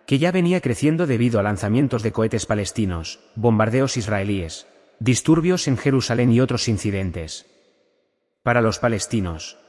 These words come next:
este acuerdo significó una falta de apoyo de los países árabes y una sensación de abandono. Presumiblemente, Hamas decidió llevar a cabo esta ofensiva para torpedear el acuerdo entre Israel y Arabia Saudita y escalar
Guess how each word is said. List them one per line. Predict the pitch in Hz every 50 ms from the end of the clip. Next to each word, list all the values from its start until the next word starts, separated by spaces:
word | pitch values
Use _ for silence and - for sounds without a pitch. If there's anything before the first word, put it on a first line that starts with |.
| _ _ _ _
este | 156 151 - -
acuerdo | 185 - - 151 143 131 135 123
significó | - 110 101 120 110 - 120 107 - 151 156
una | 160 156 135 -
falta | - - 139 139 - 113 98
de | 104 101
apoyo | - - 135 139 117 104 95
de | 104
los | 101 104 95 -
países | - 110 107 135 131 - - 98 - 120
árabes | 110 104 98 101 92 90 -
y | 127 147
una | 165 165 -
sensación | - 120 107 - 113 98 - - 139 127 120
de | 110
abandono. | 104 104 101 98 90 95 95 90 85 80 78 - - _ _ _ _ _ _ _ _ _ _ _ _ _ _ _ _ _ _ _
Presumiblemente, | - 123 120 - 123 127 143 151 156 147 131 135 127 113 98 90 80 80 - - - - _ _ _ -
Hamas | - 120 127 151 165 143
decidió | 175 156 - - 113 123 147
llevar | 143 135 120 120 131 139
a | 147 135
cabo | - 139 127 117 107 107
esta | 113 - - 147
ofensiva | 139 - - 113 101 - - 143 135 101 92 90
para | - 107 110 104
torpedear | - 110 101 - 113 98 104 110 127 127
el | 113 110
acuerdo | 101 - - 135 123 104 104
entre | 101 98 87 107
Israel | 107 95 - 104 110 110 107 104
y | 110 110
Arabia | 104 127 131 135 135 123
Saudita | - - 110 104 101 110 101 - 98
y | 98
escalar | 98 92 - - 98 90 85 82 78 - -